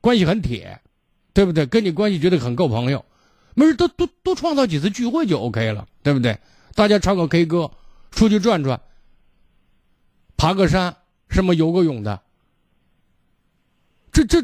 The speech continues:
创造太多的机会可以认识，然后聊着聊着，哎，挺和谐，挺合适，这就谈开了嘛，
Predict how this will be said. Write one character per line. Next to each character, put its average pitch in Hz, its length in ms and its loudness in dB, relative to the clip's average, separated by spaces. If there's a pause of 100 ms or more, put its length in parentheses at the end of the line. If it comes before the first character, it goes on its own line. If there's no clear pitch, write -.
(140)
创 311 240 -2
造 269 120 2
太 285 200 0
多 247 120 -4
的 175 80 2
机 156 180 -4
会 139 160 -2
可 120 100 -2
以 143 60 0
认 131 240 -2
识， - 160 -16 (220)
然 196 160 2
后 226 80 -2
聊 165 180 0
着 165 80 -4
聊 127 180 -2
着， 120 120 -8
哎， 180 180 -6 (220)
挺 101 160 -8
和 101 180 -6
谐， - 180 -10 (340)
挺 113 180 0
合 104 220 -2
适， 104 220 -4 (400)
这 302 100 4
就 226 100 4
谈 113 280 -6
开 120 220 -2
了 110 100 -2
嘛， 95 160 -8